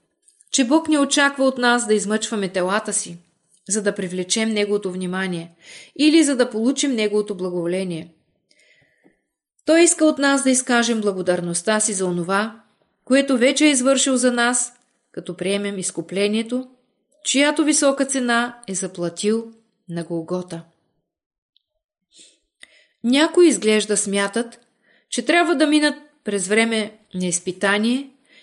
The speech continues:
и че трябва да докажат на Господ, че са се реформирали, преди да изискат Неговото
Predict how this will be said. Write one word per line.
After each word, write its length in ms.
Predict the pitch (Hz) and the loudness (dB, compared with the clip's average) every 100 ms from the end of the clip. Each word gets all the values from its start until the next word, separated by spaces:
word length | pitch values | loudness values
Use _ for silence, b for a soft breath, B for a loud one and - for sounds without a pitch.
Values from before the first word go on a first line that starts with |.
| b 247 | b -6
и 80 | |
че 160 | 240 254 | -2 0
трябва 280 | 269 294 311 | 2 2 2
да 120 | 302 | 2
докажат 480 | 302 302 285 277 269 | 0 2 0 0 -2
на 120 | 269 | 0
Господ, 540 | 247 247 - 254 262 _ _ _ | 2 2 0 -6 -6 _ _ _
че 100 | - | -12
са 140 | 180 185 | -8 -4
се 200 | 185 175 | -2 -2
реформирали, 840 | 170 165 170 220 254 262 302 294 _ _ _ _ _ | -2 -4 -2 2 2 2 -2 -6 _ _ _ _ _
преди 300 | - 175 202 | -6 -4 -2
да 80 | 247 | 0
изискат 640 | 302 277 233 254 - 247 - | 2 2 0 -2 0 -2 -2
Неговото 600 | 202 196 208 208 214 | -8 -4 -2 -2 -4